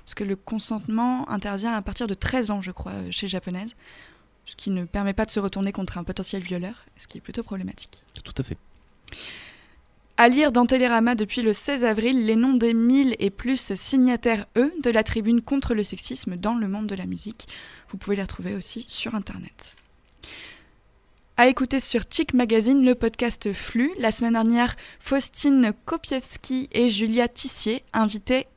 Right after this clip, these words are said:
Speaker 1: Sabrina Debusca, journaliste qui lutte pour une contraception sans souffrance et une contraception égalitaire. Si jamais vous ne l'avez pas fait, je vous conseille. Vraiment, c'est très intéressant. C'est la première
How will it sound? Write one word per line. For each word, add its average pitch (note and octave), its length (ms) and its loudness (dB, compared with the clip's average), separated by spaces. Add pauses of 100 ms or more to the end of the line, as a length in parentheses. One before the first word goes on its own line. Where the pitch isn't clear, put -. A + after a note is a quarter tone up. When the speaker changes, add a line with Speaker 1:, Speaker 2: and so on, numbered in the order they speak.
Speaker 1:
Sabrina A#3+ 600 2
Debusca, G#3 580 -2 (280)
journaliste G#3+ 580 0
qui - 160 -10
lutte A#3+ 240 -2
pour G3+ 160 -4
une F#3 80 -2
contraception A#3+ 680 -2
sans D4+ 200 -2
souffrance - 540 -4 (340)
et C#4+ 80 0
une C#4 160 6
contraception G#3 720 -4
égalitaire. G3+ 520 0
Si A3 120 -2
jamais G3+ 220 0
vous A3 80 0
ne G#3 100 2
l'avez F#3+ 180 -2
pas F#3+ 140 -6
fait, A#3 140 -8
je G#3+ 100 -6
vous E3+ 400 -8
conseille. B3 460 -4 (460)
Vraiment, F3+ 200 -6
c'est A3 140 -8
très A3 180 0
intéressant. G3+ 400 -2
C'est - 160 -4
la G3 100 0
première B3 640 0